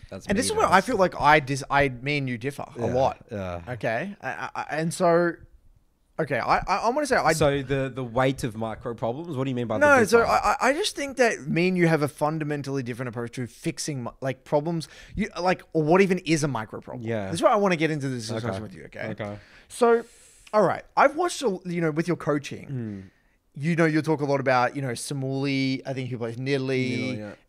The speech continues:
Speaker 2: and I just disagree with your approach
Speaker 1: Yeah.
Speaker 2: to, to, to fixing micro problems. So
Speaker 1: I, I don't even think I have an approach.
Speaker 2: Right. Okay. Let, let's talk about this. 'Cause I think
Speaker 1: Yeah.
Speaker 2: that, correct me if I'm wrong, your current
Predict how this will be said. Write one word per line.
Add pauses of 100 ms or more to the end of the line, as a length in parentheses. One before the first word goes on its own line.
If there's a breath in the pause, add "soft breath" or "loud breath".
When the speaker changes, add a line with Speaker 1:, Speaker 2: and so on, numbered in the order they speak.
Speaker 2:
and (100)
I
just
disagree
with
your
approach
Speaker 1:
Yeah. (320 soft breath)
Speaker 2:
to,
to,
to
fixing
micro
problems.
So
Speaker 1:
I,
I
don't
even
think
I
have
an
approach.
Speaker 2:
Right. (220)
Okay.
Let,
let's
talk
about
this.
'Cause
I
think
Speaker 1:
Yeah.
Speaker 2:
that, (460)
correct
me
if
I'm
wrong,
your
current